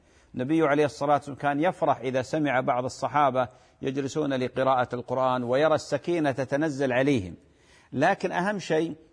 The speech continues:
أن يكون الإنسان متبع للنبي عليه الصلاة والسلام، وأن لا يأتي بأشياء لم تثبت عن النبي ولا عن الصحابة الكرام،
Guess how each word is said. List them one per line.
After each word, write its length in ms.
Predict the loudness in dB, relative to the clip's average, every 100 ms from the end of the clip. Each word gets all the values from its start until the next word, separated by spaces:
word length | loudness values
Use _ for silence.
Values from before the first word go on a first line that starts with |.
| -6
أن 100 | -2
يكون 300 | -2 -2 -2
الإنسان 440 | -2 -4 -2 -2 -2
متبع 460 | -4 -2 0 0
للنبي 400 | 0 0 0 0
عليه 200 | 2 2
الصلاة 360 | 0 0 0 0
والسلام، 600 | -2 -8 -4 0 0 -2 -8 _ _ _ _
وأن 200 | -2 0
لا 160 | 2 4
يأتي 360 | 2 0 -2 -2
بأشياء 640 | -2 -4 -2 2 2 2 -6 _ _ _ -6
لم 420 | -4 -2 -2 -2
تثبت 400 | -4 -6 -4 0
عن 160 | 0
النبي 320 | 2 0 0 0
ولا 220 | 2 2
عن 140 | 0
الصحابة 480 | -4 -6 -2 0 0
الكرام، 360 | -4 -4 -6